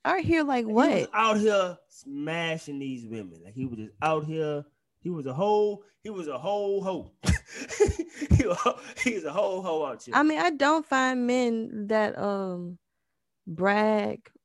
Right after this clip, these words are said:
Speaker 1: or continuously
Speaker 2: That's
Speaker 1: talk about all the women
Speaker 2: Yeah,
Speaker 1: they
Speaker 2: that's,
Speaker 1: dated. I don't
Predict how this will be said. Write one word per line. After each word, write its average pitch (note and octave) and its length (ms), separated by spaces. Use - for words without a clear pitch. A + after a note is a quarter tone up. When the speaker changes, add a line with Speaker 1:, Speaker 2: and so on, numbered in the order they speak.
Speaker 1:
or G3+ 600
continuously G#3 840
Speaker 2:
That's G3 120
Speaker 1:
talk G#3 160
about G3+ 240
all G3 220
the F#3+ 120
women F#3 520
Speaker 2:
Yeah, B2 220
Speaker 1:
they G3 120
Speaker 2:
that's, F#3+ 120
Speaker 1:
dated. G3 420
I A3+ 180
don't G3+ 340